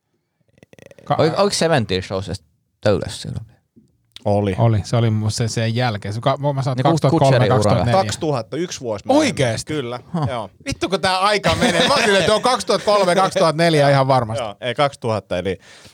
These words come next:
Speaker 3: en-, ensi jaksossa voidaan puhua
Speaker 1: Joo.
Speaker 3: siitäkin. Mutta tota, siis kyllä mä sanoisin, että The Dude, Where's My Car, Car oli ehkä kokemuksena isompi, mut sit toisaalta taas American Pie, niistä tuli useita ja
Speaker 2: Mm.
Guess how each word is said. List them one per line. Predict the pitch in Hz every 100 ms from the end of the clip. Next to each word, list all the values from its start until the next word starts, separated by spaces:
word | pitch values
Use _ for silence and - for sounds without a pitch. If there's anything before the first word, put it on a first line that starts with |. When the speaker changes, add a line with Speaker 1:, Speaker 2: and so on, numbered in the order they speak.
| _
Speaker 3:
en-, | 113 113 101
ensi | 117 104 98
jaksossa | 90 85 -
voidaan | 90 90
puhua | 92 92
Speaker 1:
Joo. | 90
Speaker 3:
siitäkin. | 107 90 87 98
Mutta | 107 113
tota, | 101 110 104 120
siis | 113 104 - 147 143 131
kyllä | 131
mä | 123
sanoisin, | 131 131 123
että | 113 117
The |
Dude, | 143 156 135
Where's | 127 131 -
My | 113
Car, | - 117 113 110 104 - _ -
Car | 123 117
oli | 113 110
ehkä | 110 113
kokemuksena | 151 180 143 113 113 110 -
isompi, | 139 110 113 104 101 107 - - _ -
mut | 110
sit | 117 113
toisaalta | 110 107 104
taas | 104 113
American | 117 101 95
Pie, | 98 98
niistä | 113 101 110 110 -
tuli | 78
useita | 98 131 - 107 92 85 87
ja | 87 85
Speaker 2:
Mm. | 85 85